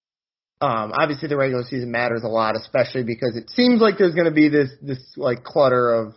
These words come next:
what, the, like, the, the teams I mentioned, right? The Sixers, the Hawks, the Knicks, the Heat, and the, the Celtics basically kind of,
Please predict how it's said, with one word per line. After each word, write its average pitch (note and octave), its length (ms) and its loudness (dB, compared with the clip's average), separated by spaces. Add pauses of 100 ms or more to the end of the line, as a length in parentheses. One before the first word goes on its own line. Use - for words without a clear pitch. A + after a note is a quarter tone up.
(100)
what, A2 300 -4
the, A#2+ 140 -8
like, A2+ 320 -6
the, C3+ 180 -6 (180)
the F3 140 -10
teams G3 200 2
I F#3+ 80 4
mentioned, B2 320 -2
right? B2 160 -8
The B2 80 -12
Sixers, C3 600 -4
the B2 120 -4
Hawks, A#2+ 540 -6
the B2+ 80 -6
Knicks, A#2+ 540 -6 (720)
the C3+ 100 0
Heat, A#2 520 -6
and B2 140 -6
the, A2+ 180 -8 (120)
the C3+ 80 -6
Celtics C3 580 -2
basically B2 640 -2
kind C3 140 -4
of, A#2+ 240 -2